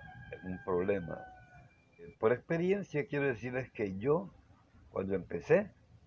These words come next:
dije una vez, de tanto que no reparaba ni un tele, o reparaba uno ya las cansadas, que dije yo, bueno, si no repara este tele, me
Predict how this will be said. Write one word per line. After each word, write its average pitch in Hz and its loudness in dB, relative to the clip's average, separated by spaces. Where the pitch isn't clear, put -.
dije 127 6
una 117 6
vez, 90 2
de 90 -4
tanto 156 4
que 127 -2
no 139 2
reparaba 131 6
ni 127 -4
un 123 -10
tele, 143 8
o 101 4
reparaba 107 6
uno 135 4
ya 127 2
las 127 0
cansadas, 127 6
que 104 -2
dije 107 2
yo, 110 2
bueno, 98 2
si 95 -10
no 95 0
repara 113 4
este 104 -2
tele, 151 8
me 98 4